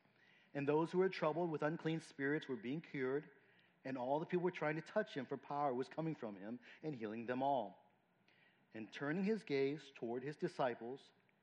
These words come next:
he began to say, "Blessed are you who are poor, for yours is the kingdom of God. Blessed are you who hunger now,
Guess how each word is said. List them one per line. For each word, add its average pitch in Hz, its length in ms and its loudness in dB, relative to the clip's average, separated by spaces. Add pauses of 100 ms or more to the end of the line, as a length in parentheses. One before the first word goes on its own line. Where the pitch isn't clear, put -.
(160)
he 156 80 -4
began 98 340 -6
to 104 160 -6
say, 120 200 0 (1400)
"Blessed 135 340 -2
are 127 220 0
you 127 400 -4 (240)
who 127 120 -6
are 120 120 0
poor, 120 400 -6 (560)
for 120 80 -6
yours 104 380 -8
is 120 100 -8
the 131 80 -8
kingdom 104 320 -10
of 107 80 -10
God. 113 340 -4 (720)
Blessed 165 360 2
are 131 120 0
you 120 340 -6 (220)
who 143 100 -8
hunger 143 380 0
now, 98 340 -6